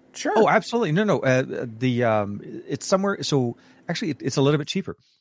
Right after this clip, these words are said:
Speaker 2: The low-end model of it goes somewhere around thirteen hundred and thirty-three dollars, all the way up to seventeen hundred and thirty-three dollars. They technically are offering a slightly cheaper model that would be com-, uh,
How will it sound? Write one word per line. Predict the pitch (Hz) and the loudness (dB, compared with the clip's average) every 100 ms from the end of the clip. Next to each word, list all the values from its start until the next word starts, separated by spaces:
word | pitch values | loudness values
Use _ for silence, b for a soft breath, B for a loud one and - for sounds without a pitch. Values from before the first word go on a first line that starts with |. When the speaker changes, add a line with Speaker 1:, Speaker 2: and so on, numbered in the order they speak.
| _ _ | _ _
Speaker 2:
The | 113 120 113 | -2 0 2
low-end | 107 117 170 202 170 110 | 0 2 2 2 -2 -4
model | 113 113 110 | -4 -2 -4
of | 101 | -4
it | 101 90 | -6 -8
goes | - 107 104 | -4 -4 -4
somewhere | - 120 120 | -6 -6 -6
around | 110 104 101 | -4 -4 -4
thirteen | 113 113 113 | -8 -6 -6
hundred | 117 110 | -6 -8
and | 101 | -8
thirty-three | 120 107 - 104 | -6 -6 -8 -4
dollars, | 101 143 175 b b b | -2 -2 -6 b b b
all | - 131 | 0 0
the | 127 | 2
way | 123 | 0
up | 127 | -2
to | |
seventeen | 120 135 127 131 123 | -4 -4 -4 -4 -4
hundred | 123 113 104 | -4 -6 -8
and | 92 | -8
thirty-three | 104 95 104 | -8 -6 -8
dollars. | 92 95 - | -6 -6 -8
They | 131 113 - | -6 -6 -4
technically | 170 160 151 135 - | -4 -4 -2 -4 -4
are | 127 139 131 | 0 0 0
offering | 139 131 113 | -2 -4 -4
a | |
slightly | 98 117 113 101 | -4 -6 -6 -6
cheaper | - 143 - | -4 -4 -6
model | 101 92 90 87 - b b b 107 | -6 -6 -6 -8 -12 b b b -2
that | 101 | -2
would | 101 | -2
be | 104 | -4
com-, | - 110 - | -4 -6 -6
uh, | 104 95 | -4 -4